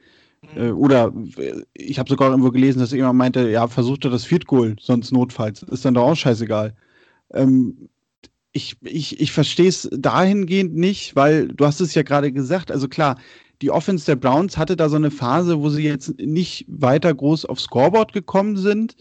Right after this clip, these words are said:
Speaker 2: aber ja jetzt nicht den Eindruck machten, äh, dass sie spielerisch jetzt plötzlich von der Steelers Defense dominiert werden.
Speaker 1: Mhm.
Speaker 2: Weil es hätte natürlich auch sein können, ne, dass er dann dahingehend denkt, dass er sich sagt, „Ja, okay, äh, die kommen zwar jetzt, äh, aufs Feld mit ihrer Offense wieder,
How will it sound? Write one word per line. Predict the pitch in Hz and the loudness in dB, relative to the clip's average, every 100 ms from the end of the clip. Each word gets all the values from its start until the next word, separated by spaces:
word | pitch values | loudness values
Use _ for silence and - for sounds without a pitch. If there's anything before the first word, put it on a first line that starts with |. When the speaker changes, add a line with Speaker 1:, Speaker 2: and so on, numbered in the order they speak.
| _ - _ _ - | _ -20 _ _ -6
Speaker 2:
aber | 156 160 | 0 2
ja | 156 | 4
jetzt | 156 151 | 2 0
nicht | 190 - | -4 0
den | 165 | 0
Eindruck | 113 170 185 | 2 2 2
machten, | 175 160 - - 170 165 - | 0 0 -4 -4 -2 -2 -2
äh, | 110 147 143 | 0 4 4
dass | 139 147 147 | 2 0 0
sie | 160 147 139 - 139 | 0 2 2 -2 -12
spielerisch | - - 185 190 156 151 - | -10 0 4 4 4 2 2
jetzt | 143 - | 0 0
plötzlich | 156 147 151 139 | -2 0 -4 0
von | 143 | 2
der | 139 | 2
Steelers | 131 175 170 147 | 0 -2 0 0
Defense | - 143 135 120 | -2 0 0 -2
dominiert | - 123 120 120 120 - | 2 2 4 0 0 -2
werden. | 107 107 - 113 _ | -2 -4 -10 -16 _
Speaker 1:
Mhm. | 143 143 - _ - | -20 -20 -20 _ -2
Speaker 2:
Weil | 131 135 127 90 - - | 2 2 0 -10 -16 -12
es | - 156 | -4 0
hätte | 170 190 | 2 2
natürlich | 170 180 180 | 2 4 4
auch | 165 | 4
sein | 160 180 | 2 0
können, | 185 170 165 | 2 2 2
ne, | 202 | 0
dass | 190 160 | 0 2
er | 180 160 | 2 2
dann | 165 151 131 135 | 0 -2 -4 0
dahingehend | 160 190 185 180 170 | 0 2 2 0 0
denkt, | 170 175 151 | -2 -2 -2
dass | 160 | 0
er | 170 | 0
sich | 151 156 | -2 -4
sagt, | - 160 - | -4 -6 -6
„Ja, | - 165 | -2 0
okay, | 151 233 165 - _ _ _ | 0 4 4 2 _ _ _
äh, | - - - - - - | -14 -14 -16 -20 -18 -10
die | 143 | -2
kommen | 165 190 | 0 0
zwar | - 170 | 2 2
jetzt, | 160 - | 2 0
äh, | 107 151 | 0 0
aufs | 147 135 | 2 -2
Feld | - 151 240 - - - | 2 2 2 -2 -8 -2
mit | 180 156 | -2 0
ihrer | 170 160 | 2 4
Offense | 175 190 196 160 | 2 2 -4 -2
wieder, | 190 185 185 | -2 -2 -2